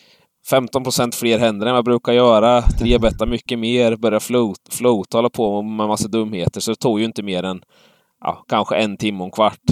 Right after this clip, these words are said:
så hade hon, <laughs> så hamnade vi i en pott och så slår ju hon ut mig.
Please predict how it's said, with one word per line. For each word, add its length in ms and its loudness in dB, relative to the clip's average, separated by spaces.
så 100 -6
hade 120 0
hon, 140 -6
<laughs> 160 -20
så 140 -2
hamnade 240 -2
vi 80 -2
i 20 -2
en 80 -8
pott 240 -10
och 60 -4
så 100 -2
slår 180 -4
ju 60 0
hon 160 -4
ut 240 -2
mig. 120 -10